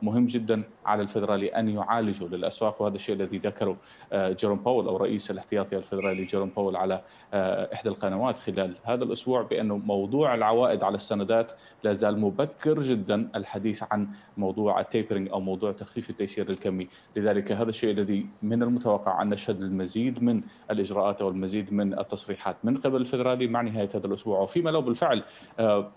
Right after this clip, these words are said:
آه، بدأ الحديث عن عدم وجود لبرنامج الت-، أو تخفيف برنامج التيسير الكمي حتى نهاية العام، هذا الشيء الذي من الممكن أن يعطي إشارة كبيرة للأسواق بأنه لدينا المزيد من الارتفاعات خلال الفترة المقبلة، وقد تكون أيضًا ارتفاعات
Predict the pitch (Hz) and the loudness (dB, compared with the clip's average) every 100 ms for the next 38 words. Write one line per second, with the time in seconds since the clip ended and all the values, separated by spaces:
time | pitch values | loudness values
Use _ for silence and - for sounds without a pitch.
0 | - 107 101 - _ - - - - - | -2 0 0 -10 _ -20 -18 -18 -18 -20
1 | - 113 123 110 107 120 127 110 107 98 | -6 0 2 2 2 0 2 2 2 0
2 | - 160 120 95 90 107 110 123 117 110 | 0 2 2 2 -2 -2 2 4 2 2
3 | 107 95 - 107 107 95 - - 107 110 | 0 0 -2 0 0 -2 -4 -2 0 0
4 | - 104 98 - - 165 - - 104 107 | 2 2 0 -2 -2 -2 -4 -8 -4 -2
5 | 101 98 110 101 107 98 104 98 - 127 | -2 -4 -6 -4 -4 -2 -2 -2 -2 0
6 | 113 113 113 - 104 127 - - - 120 | 0 2 2 2 0 0 -4 -16 -6 -2
7 | 113 120 110 107 104 101 104 101 104 98 | 0 0 0 0 0 0 -2 -2 -2 -2
8 | 101 92 104 95 - 98 95 - 98 107 | -2 -4 -2 -4 -2 -4 -4 -4 -2 0
9 | 95 90 - - 98 - 101 101 101 - | 0 -2 -6 -4 -4 -2 -2 0 -4 -8
10 | - - 101 101 98 92 92 95 98 98 | -12 -2 0 2 2 0 -2 0 -2 -2
11 | 98 92 87 90 - 95 90 95 - 90 | -2 -2 -4 -6 -10 -8 -6 -6 -6 -10
12 | 90 - - 87 95 - 101 98 107 - | -10 -12 -14 -12 -8 -2 2 2 2 -2
13 | - - - 165 180 165 160 117 - 117 | -16 -6 -4 0 0 0 2 0 -2 0
14 | 117 143 | 2 2